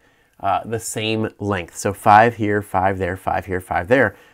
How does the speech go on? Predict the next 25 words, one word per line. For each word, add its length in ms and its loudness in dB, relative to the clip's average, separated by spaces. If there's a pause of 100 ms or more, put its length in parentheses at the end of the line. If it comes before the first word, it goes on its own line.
(260)
Same 280 0
thing 160 -4
with 160 -6
our 160 0
y's. 440 6
It'd 100 -4
be 100 0
y's 480 2
all 220 4
the 60 4
way 140 4
around. 440 4 (500)
We 140 8
wanna 220 6
know 140 4
an 100 2
expression 760 -2
here 360 2
from 200 -2
our 160 0
A, 220 0
B, 240 4
C, 260 0
D 220 2
options 640 -2